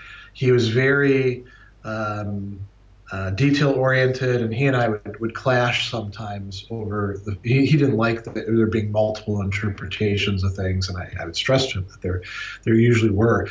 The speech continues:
And then we, you know, we got into a good rapport, and it was his very last semester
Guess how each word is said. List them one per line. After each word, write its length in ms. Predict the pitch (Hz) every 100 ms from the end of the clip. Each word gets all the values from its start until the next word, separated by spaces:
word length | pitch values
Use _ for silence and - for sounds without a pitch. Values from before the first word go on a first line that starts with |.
| - -
And 100 | 143
then 140 | 175
we, 160 | 175 165
you 80 | 208
know, 80 | 156
we 80 |
got 240 | 143 135 135
into 280 | 127 123 120
a 40 |
good 260 | 107 120 113
rapport, 640 | 110 - 113 110 110 110 - - - -
and 480 | 120 120 120 117 113
it 80 | 131
was 180 | 127 110
his 160 | 113
very 340 | 101 127 151 156
last 440 | 131 120 123 117
semester 720 | - 123 107 92 - 104 104